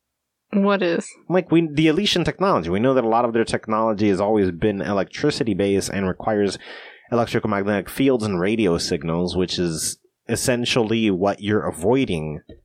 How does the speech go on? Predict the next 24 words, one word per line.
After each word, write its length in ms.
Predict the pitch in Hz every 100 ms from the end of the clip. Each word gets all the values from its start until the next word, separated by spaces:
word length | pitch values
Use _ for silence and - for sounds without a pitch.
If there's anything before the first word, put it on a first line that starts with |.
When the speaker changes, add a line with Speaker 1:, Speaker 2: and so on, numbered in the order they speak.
| _ _ _ _ _ _
Speaker 2:
with 540 | 101 113 104 - - - _ _ _ _ _ -
paper. 340 | 117 - 57 - _ _ -
Speaker 1:
Yeah. 240 | 196 - 208 _ _ _ _
They're 120 | - 190
very 240 | - 190
sci-fi. 380 | - 190 190 - - 202 _ _ _ _ _ _ -
Speaker 2:
Yeah. 260 | 180 220 - _ _ _
So 100 | -
it's 140 | 143 -
very 840 | - 240 220 170 127 113 107 101 - _
things 320 | 180 160 127
we're 220 | 123 135 123
landing 460 | 120 123 120 113
at 160 | 107 92
now, 220 | 110 98
which 220 | 90 -
then 200 | 95 87
brings 240 | 87 85 82
up 160 | 78
a 60 | 73
lot 180 | 80 69
of 100 | -
questions 400 | 62 - - -
about 220 | -